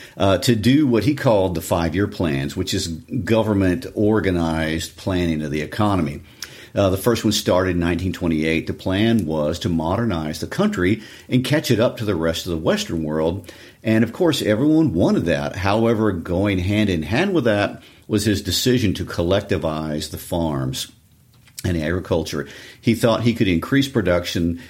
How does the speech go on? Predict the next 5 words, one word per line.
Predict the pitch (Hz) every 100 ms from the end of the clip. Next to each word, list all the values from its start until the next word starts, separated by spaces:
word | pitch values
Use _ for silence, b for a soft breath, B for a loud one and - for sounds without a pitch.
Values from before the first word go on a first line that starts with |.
| B -
by | 90
moving | 87 101 110 117 104
to | 101 82
large-scale | 80 90 107 - 92
farms | 82 - 151 175 95 87